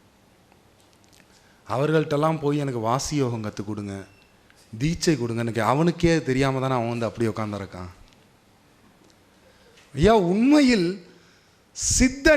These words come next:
நிலையை, அற்புதத்தை, இறை ஆனந்தத்தை ஒருவன் அனுபவித்தால் அவன் ரிச் மேனா இருப்பாங்கய்யா,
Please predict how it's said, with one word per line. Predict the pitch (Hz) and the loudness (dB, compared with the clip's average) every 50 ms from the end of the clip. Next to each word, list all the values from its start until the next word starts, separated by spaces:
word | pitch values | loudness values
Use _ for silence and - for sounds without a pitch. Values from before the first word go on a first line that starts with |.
| 262 240 | 4 4
நிலையை, | 226 220 214 196 185 151 135 120 113 - - - - _ _ _ _ _ _ _ _ _ _ _ _ _ _ _ _ _ _ _ _ _ _ _ _ _ _ _ _ _ - 139 180 | 4 4 4 4 2 0 -2 -4 -10 -14 -20 -20 -20 _ _ _ _ _ _ _ _ _ _ _ _ _ _ _ _ _ _ _ _ _ _ _ _ _ _ _ _ _ -2 0 0
அற்புதத்தை, | 233 254 277 285 320 311 311 277 247 - - - 185 160 135 117 107 - - - _ _ - 143 165 | 0 0 0 0 2 4 4 4 2 2 0 -2 -2 -2 -2 -4 -8 -14 -18 -20 _ _ -4 0 2
இறை | 226 262 277 294 277 - - - - - - - - 170 196 | 4 4 4 4 2 0 -4 -12 -20 -20 -4 0 2 4 4
ஆனந்தத்தை | 233 262 285 285 269 247 240 226 226 226 - 202 180 151 131 135 - - - _ - 160 | 4 4 2 2 2 2 2 2 2 0 0 0 0 0 -2 -6 -12 -18 -12 _ 2 4
ஒருவன் | 190 208 220 202 202 190 185 - - 147 170 | 4 6 6 4 2 2 0 0 2 2 2
அனுபவித்தால் | 208 262 277 285 262 226 214 202 - - 220 233 226 202 | 2 2 2 2 2 2 2 0 0 0 0 2 2 2
அவன் | 196 196 190 220 | 2 4 4 4
ரிச் | 254 247 - - - 302 | 4 4 2 2 2 4
மேனா | 311 294 269 240 190 | 4 4 4 2 2
இருப்பாங்கய்யா, | 156 135 131 113 101 98 95 92 | 0 -2 -6 -8 -8 -12 -16 -16